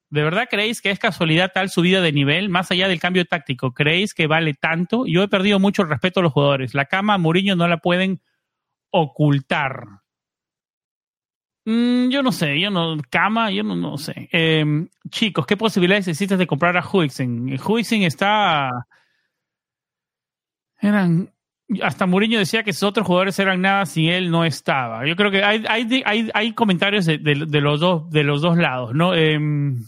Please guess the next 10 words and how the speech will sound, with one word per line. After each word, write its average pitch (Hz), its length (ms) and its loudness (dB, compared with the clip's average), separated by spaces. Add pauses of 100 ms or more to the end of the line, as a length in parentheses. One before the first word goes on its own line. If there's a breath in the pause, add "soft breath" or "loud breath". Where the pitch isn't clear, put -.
(140)
yo 277 220 0
no 359 100 0
sé, 214 420 -2
yo 202 120 0
no, 269 100 0
yo 262 140 -2
creo 311 120 -2
que 262 120 0
hubo 269 180 2
desgaste 220 720 0